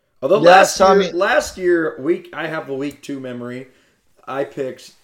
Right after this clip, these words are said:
Speaker 1: the Cowboys versus the Bengals when Cooper Rush had to start. I had them underdog the
Speaker 2: Exactly.
Speaker 1: week.
Speaker 2: That's kinda like
Speaker 1: And
Speaker 2: what
Speaker 1: that
Speaker 2: I'm
Speaker 1: hit.
Speaker 2: thinking of.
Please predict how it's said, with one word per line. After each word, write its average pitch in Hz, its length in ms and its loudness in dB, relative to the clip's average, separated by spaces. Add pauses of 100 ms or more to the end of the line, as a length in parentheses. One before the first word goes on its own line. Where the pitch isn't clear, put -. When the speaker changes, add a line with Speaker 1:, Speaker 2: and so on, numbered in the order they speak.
(200)
Speaker 1:
the 120 160 -12
Cowboys 113 880 -6
versus 113 480 -10
the 113 80 -12
Bengals 113 440 -6
when 101 120 -12
Cooper 113 340 -10
Rush 113 260 -6
had 98 160 -12
to 104 60 -20
start. 101 340 -10
I 107 120 -12
had 104 180 -10
them 107 180 -8
underdog 127 420 -2
the 160 60 6
Speaker 2:
Exactly. 143 200 2
Speaker 1:
week. - 20 0
Speaker 2:
That's 147 240 2
kinda 170 240 0
like 151 180 0
Speaker 1:
And 139 60 -6
Speaker 2:
what 147 80 0
Speaker 1:
that - 20 6
Speaker 2:
I'm 147 140 4
Speaker 1:
hit. - 20 -2
Speaker 2:
thinking 120 300 -4
of. 117 140 -12